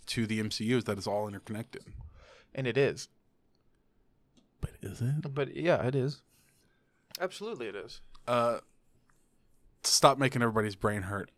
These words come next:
Speaker 1: I liked the movie. I thought they did really good. I'm excited for the things they introduced. Um, I, w-, I really, really liked Black Bolt. That's actually the same actor who plays Black Bolt in the Inhumans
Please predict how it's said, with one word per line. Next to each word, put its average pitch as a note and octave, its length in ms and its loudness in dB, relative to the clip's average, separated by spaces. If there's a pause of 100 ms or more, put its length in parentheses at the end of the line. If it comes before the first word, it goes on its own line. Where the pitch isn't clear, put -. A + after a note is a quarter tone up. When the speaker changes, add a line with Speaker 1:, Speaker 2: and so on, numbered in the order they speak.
Speaker 1:
I B2 100 10
liked G#2+ 300 4
the G2 80 -4
movie. D2 400 -10
I - 80 -4
thought G#2 200 -2
they G#2+ 100 -6
did F#2+ 140 -6
really F2 200 -6
good. C#2+ 260 -8
I'm A#2 140 -2
excited A#2 640 4
for - 160 -2
the G#2 120 0
things G#2 280 -4
they G#2+ 100 -4
introduced. B2+ 680 0 (520)
Um, A2 540 4
I, G#2 80 2
w-, G#2+ 180 4
I G#2+ 100 2
really, G#2+ 440 2
really G#2+ 280 2
liked G#2 380 4
Black G2 300 -2
Bolt. A#2 300 8
That's A#2+ 180 2
actually A#2 300 2
the G#2 100 0
same A2+ 400 4
actor G2+ 460 -6
who A2+ 100 -4
plays G2 280 -2
Black F#2+ 340 -4
Bolt F#2+ 260 -2
in G2+ 100 -4
the G2 160 -6
Inhumans F#2+ 640 -4